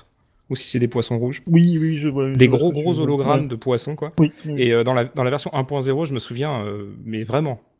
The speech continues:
Speaker 1: clairement qu'ils étaient, euh, très, très bien animés avec de la physique à l'arrière, euh, enfin, pas de la physique, mais avec de,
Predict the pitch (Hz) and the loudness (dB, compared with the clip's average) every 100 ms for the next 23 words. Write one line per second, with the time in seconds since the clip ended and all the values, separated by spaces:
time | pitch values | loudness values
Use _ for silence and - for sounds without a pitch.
0 | _ - 147 139 147 151 127 110 113 131 | _ -2 0 2 -2 -2 -4 -2 -2 0
1 | 131 110 113 - 143 - 135 127 131 120 | 0 -2 -6 -6 -4 -2 -2 0 0 -2
2 | 123 123 131 123 107 110 110 110 127 113 | -2 -2 -2 -2 -4 -4 -4 -4 -6 -8
3 | 123 - 120 101 110 120 120 117 104 120 | -8 -4 -2 0 0 0 0 -2 0 2
4 | 107 123 127 127 135 - 104 107 107 107 | 2 0 0 -4 -8 -8 -6 -6 -6 -6
5 | 107 | -8